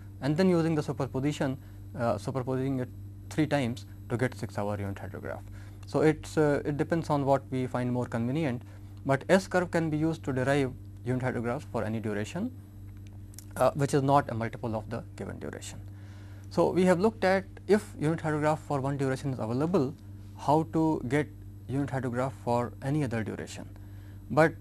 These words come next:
now the question is how to get unit hydrograph for a particular duration. So, we will look at some methods of obtaining,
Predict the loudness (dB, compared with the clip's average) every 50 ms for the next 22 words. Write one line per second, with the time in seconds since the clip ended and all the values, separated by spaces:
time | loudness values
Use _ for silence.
0 | -8 0 6 6 8 8 8 6 4 2 2 2 2 2 4 4 2 2 0 -6
1 | -8 0 2 4 4 4 4 2 2 4 4 4 4 2 2 -2 -10 -14 -14 -14
2 | -14 -14 -8 -2 0 0 2 2 0 0 0 0 2 2 2 2 0 -2 -4 -2
3 | -2 0 0 -2 -4 -6 -6 -4 -4 -4 -4 -4 -6 -6 -6 -8 -8 -10 -12 -12
4 | -14 -14 -14 -14 -14 -14 -14 -14 -14 -14 -14 -12 -2 2 4 4 4 4 4 6
5 | 6 6 6 4 4 2 0 0 2 0 0 2 2 -2 -4 -6 -4 -4 -4 0
6 | 0 0 0 0 -2 -6 -4 -4 -4 0 0 0 0 0 0 0 2 2 2 2
7 | 0 -2 -6